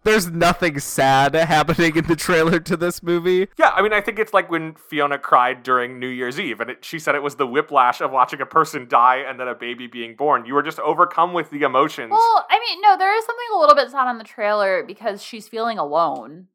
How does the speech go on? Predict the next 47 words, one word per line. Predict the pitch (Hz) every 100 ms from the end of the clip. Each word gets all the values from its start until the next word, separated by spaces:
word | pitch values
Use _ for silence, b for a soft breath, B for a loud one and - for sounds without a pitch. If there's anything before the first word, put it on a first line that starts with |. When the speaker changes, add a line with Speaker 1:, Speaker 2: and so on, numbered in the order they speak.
| _ _
Speaker 3:
which | 190 180 - _ -
I | 208
think | 220 208
we | 214 190
all | 175 190 190 185 175 -
identify | 196 180 180 - 180
with | 170 165
more | 165 156
than | 160
we | 165
would | 147
like | 139 147 147
to | 165
after | 139
the | 131
Speaker 1:
Yeah. | 120 104
Speaker 3:
last | 101 120
few | - 110
years. | 117 85 - - - _ _ -
Speaker 1:
I | 180
think | 247 247
it | 311
was | 370 285
the | 226
implication | 180 175 190 - 139 135 165
that | 156
they | 143 135
might | 131 135
break | 117 120 110
up. | 107 95 - _ _
Speaker 2:
Sure. | - 180
Speaker 1:
I |
don't | 160
know. | 123 110
Sometimes | 113 180 202 247 254 247
I'm | 220
just, | 180 185
like, | 196 175 175
in | 156 143
a | 139
mood | 120 127 123 127
outside | 104 120 - 107 104
of | 107
the | 113
movie, | 113 117 123 120
and | 113
then | 120 113